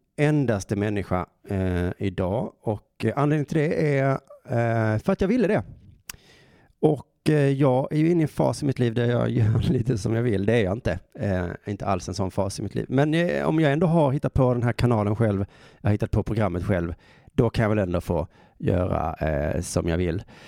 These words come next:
Eh, Karo skriver i chatten att hon fick reda på att programmet fanns i onsdags. Så himla glad jag blir av detta. Det är ju det som är anledningen, eh, förutom då att Elinor är, är fantastisk pro-, programledare,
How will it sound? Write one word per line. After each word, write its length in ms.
Eh, 480
Karo 220
skriver 200
i 20
chatten 420
att 120
hon 120
fick 120
reda 300
på 80
att 80
programmet 260
fanns 220
i 40
onsdags. 540
Så 280
himla 420
glad 260
jag 80
blir 180
av 100
detta. 300
Det 80
är 40
ju 40
det 160
som 140
är 40
anledningen, 560
eh, 300
förutom 360
då 80
att 140
Elinor 480
är, 260
är 200
fantastisk 560
pro-, 260
programledare, 680